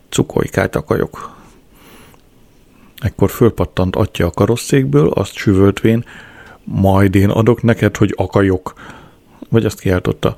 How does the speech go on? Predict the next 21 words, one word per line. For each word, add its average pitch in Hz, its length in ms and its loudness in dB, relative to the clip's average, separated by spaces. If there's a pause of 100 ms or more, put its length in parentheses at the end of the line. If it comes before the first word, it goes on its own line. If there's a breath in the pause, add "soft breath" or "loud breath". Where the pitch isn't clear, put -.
(880 loud breath)
"Ha - 220 0
még 107 260 2
egyszer 98 280 0
meghallom, 101 500 0
hogy 101 180 0
akajok, 107 600 0
olyat 120 260 2
kapsz, - 220 -2
hogy - 200 0
arról 98 360 0
kódulsz." 95 580 -2 (1600 loud breath)
A 120 80 -2
kis 139 320 2
John 117 180 4
pedig 101 380 -2
ott 151 240 -4
maradt 107 400 2
zokogva 95 640 0
az 95 120 0
udvar 98 340 -2
porában, 101 680 0